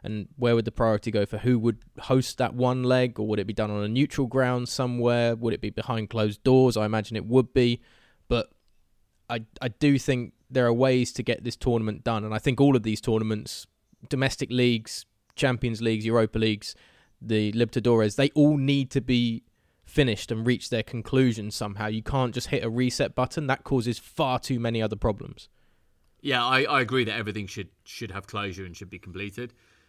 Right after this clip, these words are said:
Speaker 2: Um, yeah, it's, it's difficult. It's, it's fun. This isn't the same at all, but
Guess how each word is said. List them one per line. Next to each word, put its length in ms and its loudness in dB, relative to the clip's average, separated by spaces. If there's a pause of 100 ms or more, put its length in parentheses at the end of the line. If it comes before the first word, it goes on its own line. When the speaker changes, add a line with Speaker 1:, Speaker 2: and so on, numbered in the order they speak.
(140)
Speaker 2:
Um, 520 -8 (460)
yeah, 320 -2 (340)
it's, 300 -16
it's 120 -16
difficult. 320 -8
It's, 140 -8
it's 100 -8
fun. 220 2
This 180 -4
isn't 200 -10
the 80 -18
same 260 -4
at 140 -10
all, 120 -4
but 140 -8